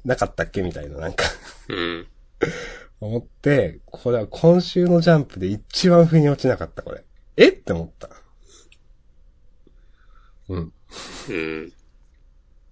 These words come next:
Speaker 2: なるほどね。
Speaker 1: はい。なんか、ありますか？私、
Speaker 2: いや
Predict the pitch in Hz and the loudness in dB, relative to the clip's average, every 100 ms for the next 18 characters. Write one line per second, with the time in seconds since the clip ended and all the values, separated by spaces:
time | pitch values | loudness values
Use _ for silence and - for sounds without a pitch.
0 | _ _ _ _ _ _ _ 123 104 87 | _ _ _ _ _ _ _ 0 0 -2
1 | 67 104 202 - _ - _ _ 107 - | -2 2 2 -2 _ -20 _ _ -10 -10
2 | _ _ _ _ - 190 - 92 90 _ | _ _ _ _ 0 2 2 -2 -4 _
3 | _ - 139 143 - - - - _ - | _ -4 0 0 -2 -12 -14 -20 _ -10
4 | 113 123 - 117 98 87 87 90 90 87 | -6 -6 0 2 6 6 6 6 4 2
5 | 85 | -2